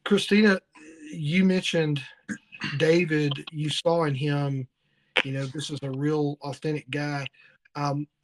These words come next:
what about your personality and his personality have y'all had to figure out? You know, you've mentioned a few times.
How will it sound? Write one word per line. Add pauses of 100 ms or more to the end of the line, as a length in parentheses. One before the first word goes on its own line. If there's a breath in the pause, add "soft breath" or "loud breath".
(960)
what
about
your (160)
personality
and
his
personality (500)
have
y'all
had
to
figure
out? (240)
You
know,
you've
mentioned
a
few
times.